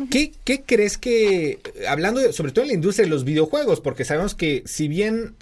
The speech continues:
quizá no van tan ligados, ¿no? A, a la serie o al anime, o sea, no necesariamente en todos los juegos tiene que estar Ash, ¿no? Por decir algo,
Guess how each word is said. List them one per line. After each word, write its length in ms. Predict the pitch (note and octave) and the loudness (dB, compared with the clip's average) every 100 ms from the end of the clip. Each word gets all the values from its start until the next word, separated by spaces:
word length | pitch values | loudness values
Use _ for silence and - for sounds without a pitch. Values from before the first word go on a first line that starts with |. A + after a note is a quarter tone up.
| - | -14
quizá 480 | - D3+ - G#3+ G#3 | -8 -6 -4 -4 -4
no 160 | G#3 G3 | -2 -2
van 280 | F#3+ F3+ | -2 -4
tan 300 | - E3 F3+ | -4 -4 -2
ligados, 580 | F3 D3+ C3 C3+ E3+ D3+ | -2 -2 -2 -2 -2 -4
¿no? 180 | B2+ D3+ | -6 -4
A, 40 | |
a 200 | D3+ A2+ | -4 -2
la 140 | G#2 G#2 | -4 -6
serie 500 | - C3 C3 C#3+ D#3+ | -4 -2 -2 -2 -2
o 160 | C3 | -4
al 200 | G2 G#2+ | -4 -4
anime, 440 | A2+ B2+ C3+ C3+ F3 | -4 -4 -6 -4 -6
o 80 | C3+ | -6
sea, 160 | A#2+ | -6
no 140 | A2+ D3 | -6 -4
necesariamente 680 | D#3 - C3 C3 C3 D3 C#3 - - - | -6 -4 -4 -4 -2 -2 -2 -4 -20 -14
en 160 | - A2+ | -8 -2
todos 140 | C3 | 0
los 120 | C3 - | 0 0
juegos 200 | C3 A#2+ | -2 0
tiene 240 | B2 A#2+ | -2 -4
que 60 | A#2 | -6
estar 300 | - G#2+ G#2+ | -6 -6 -4
Ash, 440 | F#2 F#2+ A2 - G2+ | -6 -6 -8 -10 -8
¿no? 320 | F#2+ A2+ E3 | -8 -8 -8
Por 160 | G2 F#2 | -8 -8
decir 280 | - G#2+ | -8 -8
algo, 380 | G2 G2+ C3+ B3+ | -8 -6 -6 -8